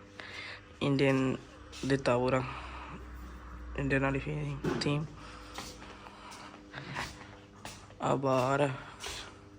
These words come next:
ਤੇ ਇੱਧਰ ਇੰਡੀਅਨ ਇੱਥੇ ਬਹਿ ਕੇ ਖਾ,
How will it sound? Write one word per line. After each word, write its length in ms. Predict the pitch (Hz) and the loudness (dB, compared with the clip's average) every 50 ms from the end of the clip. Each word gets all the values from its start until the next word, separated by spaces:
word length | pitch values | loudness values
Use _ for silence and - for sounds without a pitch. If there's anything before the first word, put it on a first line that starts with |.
| - - - - - - - - - - - - - - - - - - - - - - - | -18 -16 -16 -14 -14 -16 -16 -16 -16 -16 -16 -16 -16 -16 -18 -18 -18 -18 -18 -16 -16 -12 -4
ਤੇ 220 | - 139 127 131 131 - - | 0 4 6 8 8 8 10
ਇੱਧਰ 320 | 135 131 127 131 135 135 | 8 8 10 10 10 12
ਇੰਡੀਅਨ 720 | 135 131 127 127 117 - 113 135 131 131 131 131 127 131 131 135 - - - - - - 131 123 123 131 - - - - - - - - - - - - - - - - - - - - - - | 12 12 12 12 10 10 10 8 10 10 10 8 8 6 4 2 -4 -10 -8 -4 0 2 2 2 0 -2 -6 -10 -18 -20 -20 -20 -20 -20 -20 -20 -20 -20 -16 -12 -12 -10 -12 -12 -14 -10 -2 2
ਇੱਥੇ 240 | 139 135 135 - 135 | 2 4 4 4 6
ਬਹਿ 240 | 135 135 131 131 | 6 6 6 6
ਕੇ 100 | 135 139 | 6 4
ਖਾ, 320 | 139 143 135 131 127 131 | 4 4 4 4 4 4